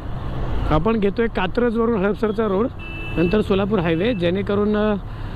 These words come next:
पुण्याच्या आतमधलं जे ट्रॅफिक आहे ते आपलं अवॉइड करता आलं असतं किंवा करता येईल म्हणून. But, अ, कात्रज इथून अजून आहे पाऊण तास, परत तिथून हडपसर, हडपसरमधून बाहेर येईपर्यंत जवळजवळ मला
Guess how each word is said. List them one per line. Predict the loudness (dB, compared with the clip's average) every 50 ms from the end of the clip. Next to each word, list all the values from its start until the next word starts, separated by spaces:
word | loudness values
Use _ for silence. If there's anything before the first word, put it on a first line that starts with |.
| -6 -6 -4 -2 0 2
पुण्याच्या | 4 4 4 2 2 0 0
आतमधलं | 0 0 0 -2 0 0 0 0 2 2 2
जे | 2 0
ट्रॅफिक | 0 0 0 0 2 2 0 0
आहे | 0 0
ते | -2
आपलं | -2 0 0 0
अवॉइड | 2 2 2 2 0
करता | 0 0 0 0 0
आलं | 0 2 2 2 2
असतं | 0 0 0 0 0 0 -2 -4 -6 -6 -4 -4 -2 0 2
किंवा | 2 2 2
करता | 2 2 0 0 2 2 2
येईल | 4 4 4 4 4 2
म्हणून. | 2 2 4 4 4 2 2 0 -4 -8 -8 -8 -8 -8 -6 -4 -4 -4 -2 0 2 2
But, | 4 4 2 2 2 2
अ, | 2 2 2 2 2 2
कात्रज | 2 0 0 2 0 2 2 2
इथून | 2 2 2 2 2
अजून | 2 2 2 2 2
आहे | 2 2 4 2 2
पाऊण | 2 2 2 2 2 2 2
तास, | 2 2 2 2 2 0
परत | 0 0 0 0 0 0 0
तिथून | 0 2 2 2 4
हडपसर, | 4 2 2 0 0 0 0 2 2 2 0 -2 -4 -6 -6 -6 -6 -6 -4 -4 -2 0 2 2
हडपसरमधून | 4 4 2 2 2 2 2 2 2 0 2 2 2
बाहेर | 2 2 2 2 2
येईपर्यंत | 2 2 2 2 0 0 -2 -2 0 0 0 0
जवळजवळ | 2 2 2 2 2 2 2 2 2 2 2 2 0
मला | 0 2 2 2 2 0